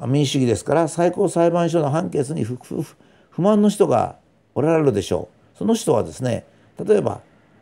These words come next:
えー、自衛隊は一年間に五兆円も、お、ぐ-、あの、税金を使ってますから、この税金は不当であるという訴えを起こせばいいんで、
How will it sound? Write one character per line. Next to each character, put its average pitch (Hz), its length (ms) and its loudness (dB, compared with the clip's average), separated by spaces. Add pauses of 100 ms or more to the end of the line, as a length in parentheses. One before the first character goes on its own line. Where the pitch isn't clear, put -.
え 117 180 -2
ー、 - 40 2
自 113 180 0
衛 139 120 4
隊 135 220 2
は 131 360 2
一 110 180 -4
年 135 160 0
間 104 160 -2
に 101 80 -4
五 117 160 0
兆 180 240 2
円 175 160 -2
も、 156 300 -2 (540)
お、 117 280 0
ぐ-、 107 220 -8
あ 113 80 -6
の、 104 340 -6 (160)
税 135 220 2
金 143 180 -2
を 131 80 0
使 - 160 -4
っ 156 80 -2
て 151 80 -6
ま 139 120 0
す - 100 -14
か 92 80 -4
ら、 82 200 -6 (380)
こ - 120 -4
の 156 100 0
税 160 180 4
金 165 140 0
は 156 80 2
不 - 80 -8
当 185 180 4
で 180 100 2
あ 156 80 0
る 113 100 -2
と 123 200 -4
い 139 80 2
う 123 180 0
訴 - 360 -2
え 214 60 2
を 104 180 2
起 107 40 -8
こ 175 140 -2
せ 165 140 4
ば 110 120 0
い 95 100 -6
い - 20 -6
ん 87 120 -10
で、 95 300 -2